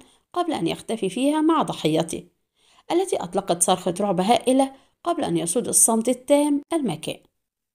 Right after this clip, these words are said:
وظل الجميع لحظات يحدقون في الحفرة، وقد بدأ سكون المكان أشبه بمقبرة مهجورة خالية، قبل أن يشق صوت نور الحاد ذلك السكون وهو يلتفت إلى فاسيلوف قائلا في حدة:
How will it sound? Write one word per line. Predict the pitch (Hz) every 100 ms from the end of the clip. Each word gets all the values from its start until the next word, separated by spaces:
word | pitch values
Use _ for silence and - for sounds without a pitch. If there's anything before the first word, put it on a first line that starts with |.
| _ _ _ _ _
وظل | - 320 370 427 381
الجميع | 214 165 175 202
لحظات | 170 - 175 185 240 254
يحدقون | 254 233 160 - 208 175
في |
الحفرة، | - 170 254 254 - - _ _ _ _ -
وقد | - - 165
بدأ | 175 165 147
سكون | - 185 214
المكان | 202 214 226 233 269 254 254 - _ _
أشبه | 330 320 320 330
بمقبرة | 285 175 151 - 214 170
مهجورة | 165 226 226 247 285 294
خالية، | - 349 190 131 - _ _ _ _ _ _ _ -
قبل | 381 403
أن | 240
يشق | - - 226
صوت | 185 220 185 190
نور | 175 180 202
الحاد | 170 208 214 226 330
ذلك | 247 175
السكون | 165 - 175 262 269 247 254 _ _ _
وهو | 302 311
يلتفت | 285 156 - 214 220 -
إلى | 226 226
فاسيلوف | 247 254 247 247 262 -
قائلا | - - 311
في | 170 175
حدة: | - 180 - -